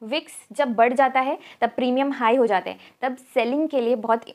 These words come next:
अ, अच्छे प्रीमियम्स मिल जाते हैं। ठीक है, डीके के लिए आपको प्रीमियम्स बहुत अच्छे मिल जाते हैं। So आप विक्स के ऊपर पूरे साल का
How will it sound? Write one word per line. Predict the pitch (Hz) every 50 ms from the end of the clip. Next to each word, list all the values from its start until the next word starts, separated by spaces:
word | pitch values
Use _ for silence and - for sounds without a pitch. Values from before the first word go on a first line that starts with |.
| - -
अ, | 208 196 196 196 190 196 -
अच्छे | 208 214 220 - - 277 254 254 254 - _
प्रीमियम्स | - 240 233 226 226 226 240 233 -
मिल | 226 202 190
जाते | 185 185 175 175 -
हैं। | - - - _ -
ठीक | 302 330
है, | 302 208 190
डीके | 226 202 196 247
के | 240 240 226
लिए | 220 240 294 294 - - - - _ -
आपको | 202 196 - - -
प्रीमियम्स | - 226 208 214 247 247 -
बहुत | 285 359 403 - -
अच्छे | - - - 254 220
मिल | 196 185 185
जाते | 185 175 - 190
हैं। | 202 -
So | 240
आप | - - 277 320 320 - - - - - -
विक्स | 208 277 320 330 - -
के | - 349 339
ऊपर | - - 254 247 285 311
पूरे | 302 - 285 285 294 330 330
साल | 330 - 294 247 247 262 262
का | 262 233 202 -